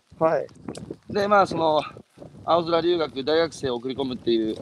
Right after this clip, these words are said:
Speaker 2: あのアイデアを本田さん聞いた時どう思いました？
Speaker 1: いや、あのー、なんかね、非常にこう、
Speaker 2: うん。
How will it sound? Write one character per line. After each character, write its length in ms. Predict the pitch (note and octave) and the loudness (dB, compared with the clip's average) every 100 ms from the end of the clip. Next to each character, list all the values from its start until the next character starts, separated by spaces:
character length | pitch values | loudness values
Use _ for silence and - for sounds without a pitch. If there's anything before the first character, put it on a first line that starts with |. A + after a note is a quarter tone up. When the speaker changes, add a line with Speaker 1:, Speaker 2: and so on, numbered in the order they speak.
| - - - - | -12 -18 -8 4
Speaker 2:
あ 160 | G3+ | 6
の 180 | C4+ C4+ | 6 4
ア 80 | C#4+ | 4
イ 80 | C#4 | 2
デ 160 | A#3 | 2
ア 80 | F3+ | 2
を 200 | G3 E3+ | 0 -4
本 180 | E3+ F#3+ | -6 -8
田 100 | F#3 | -6
さ 140 | F#3 | -6
ん 60 | F3+ | -8
聞 120 | F3+ | -6
い 40 | |
た 120 | F#3+ F#3 | -4 -4
時 220 | F3 C#3+ | -4 0
ど 140 | G#3 | 0
う 20 | |
思 160 | B3+ E3 | 2 -2
い 60 | A2 | -6
ま 100 | A2 | -12
し 120 | - | -10
た？ 220 | G#2+ E3+ - - - - - - - - - - - | -8 -8 -10 -18 -18 -18 -18 -16 -16 -16 -20 -18 -6
Speaker 1:
い 20 | F#3+ | 0
や、 120 | G3 | 0
あ 40 | |
の 80 | F#3 | 2
ー、 880 | F#3+ F3+ F3+ E3+ E3 E3 - - - | 2 2 4 4 2 -2 -8 -12 -6
な 80 | D#3 | -2
ん 20 | |
か 60 | C#3 B2+ | -2 -2
ね、 60 | A#2 | -6
非 60 | D3 | -4
常 160 | F#3+ | -2
に 100 | G3 | 0
こ 800 | F#3 F#3+ F#3 F#3 F3+ F3+ E3+ D#3+ | 2 4 6 8 8 6 6 4
う、 20 | |
Speaker 2:
う 20 | |
ん。 40 | - | -2